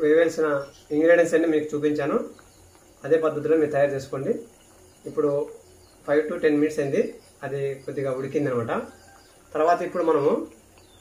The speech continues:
దాన్ని పక్కకి తీసుకొని ఒక గ్లాసులోకి వడగట్టుకుందామండి. మనం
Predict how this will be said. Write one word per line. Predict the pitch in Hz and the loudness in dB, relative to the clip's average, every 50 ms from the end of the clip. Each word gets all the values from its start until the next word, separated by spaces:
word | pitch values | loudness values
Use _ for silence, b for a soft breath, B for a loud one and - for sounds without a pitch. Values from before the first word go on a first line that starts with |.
| 120 143 | -8 -4
దాన్ని | 147 147 143 143 135 131 131 - - _ _ _ _ _ _ _ _ - - - | -4 -2 -2 -2 -2 -4 -8 -12 -20 _ _ _ _ _ _ _ _ -20 -18 -10
పక్కకి | - 139 - 170 165 160 147 | -10 -8 -4 -2 -2 -2 -4
తీసుకొని | 147 - - 156 151 190 165 151 190 226 - - - _ _ _ _ - - | -6 -6 -4 -2 0 2 0 0 0 -2 -6 -10 -20 _ _ _ _ -6 -6
ఒక | 139 131 135 | -4 -4 -2
గ్లాసులోకి | 143 143 147 143 - 160 156 147 147 208 269 - - - - | -4 -4 -4 -2 0 0 0 0 0 -2 -2 -2 -6 -10 -6
వడగట్టుకుందామండి. | 139 139 143 147 143 - - 131 123 120 120 123 143 - - 147 - - _ _ _ _ _ _ _ _ _ _ _ _ _ _ _ _ _ _ _ _ _ _ _ _ _ _ _ _ _ _ _ _ _ _ _ _ - 151 | -4 -2 -2 -2 -2 -4 -4 -4 -4 -2 -2 -2 -2 -2 -4 -4 -8 -18 _ _ _ _ _ _ _ _ _ _ _ _ _ _ _ _ _ _ _ _ _ _ _ _ _ _ _ _ _ _ _ _ _ _ _ _ -4 0
మనం | 143 143 139 | 0 2 2